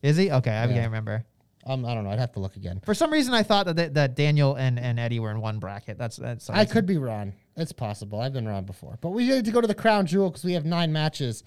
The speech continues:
Speaker 1: Ugh.
Speaker 2: And we're gonna start off with Mansoor versus Mustafa Ali. I'm picking Mansoor. I'm assuming you are too.
Speaker 1: I have to pick Mansoor
Speaker 2: Yeah.
Speaker 1: because Mansoor is going to be the he-, the hero of this story.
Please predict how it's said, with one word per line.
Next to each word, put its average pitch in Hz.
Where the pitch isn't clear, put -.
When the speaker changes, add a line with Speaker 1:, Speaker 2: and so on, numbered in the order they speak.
Speaker 1:
Ugh. 156
Speaker 2:
And 170
we're 170
gonna 180
start 185
off 175
with 165
Mansoor 165
versus 175
Mustafa 196
Ali. 277
I'm 202
picking 202
Mansoor. 185
I'm 196
assuming 160
you 151
are 143
too. 156
Speaker 1:
I 190
have 269
to 349
pick -
Mansoor 131
Speaker 2:
Yeah. 127
Speaker 1:
because 127
Mansoor 156
is 135
going 147
to 131
be 135
the 127
he-, 131
the 117
hero 107
of 101
this 110
story. 131